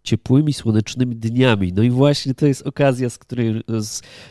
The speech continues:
z którą też zwiążemy naszego dzisiejszego live'a, że już wszyscy czekają na tą wiosnę. Mi się dzisiaj śniło, że zabrałem kota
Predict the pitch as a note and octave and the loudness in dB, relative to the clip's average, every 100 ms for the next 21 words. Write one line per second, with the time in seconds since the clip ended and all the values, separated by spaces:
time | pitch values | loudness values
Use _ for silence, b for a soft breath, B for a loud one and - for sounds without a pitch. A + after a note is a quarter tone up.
0 | - - - B2+ A2 A2 G#2+ G#2 G#2 G#2 | -20 -18 0 2 4 2 0 0 0 2
1 | G2+ G#2 G2+ G2+ G2 - G2 G2 F#2+ F#2+ | 4 4 4 2 2 0 0 -2 -2 -6
2 | - G2 F#2 G2 F#2 G2 B B B - | -6 -4 0 2 2 -2 B B B -2
3 | G2+ - - C3+ - - A2+ A2+ - G2+ | 0 0 0 0 0 -4 -4 -4 0 2
4 | G2 G2 B B B - G2+ G2 G#2 G2 | 4 2 B B B -8 -4 -2 0 0
5 | F#2+ F#2 F#2+ - - F#2+ B B - A2+ | 2 2 0 -2 -8 -8 B B -8 -6
6 | A2+ - G2+ G2 G#2+ F2+ - G#2 G2+ F#2 | -4 -4 -6 -4 -2 -2 0 2 2 2
7 | F#2+ F#2 F#2+ F#2+ F2+ - A#2+ A#2+ A2 | -2 0 0 0 0 -2 0 0 -2